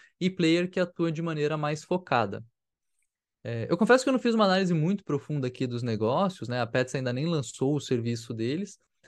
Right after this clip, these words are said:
mas a priori eu gosto mais da estratégia da Pet Love,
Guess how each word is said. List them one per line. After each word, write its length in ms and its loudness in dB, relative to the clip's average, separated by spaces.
mas 180 2
a 80 8
priori 440 6
eu 120 4
gosto 360 0
mais 320 -4
da 100 -2
estratégia 580 0
da 140 0
Pet 300 -2
Love, 360 2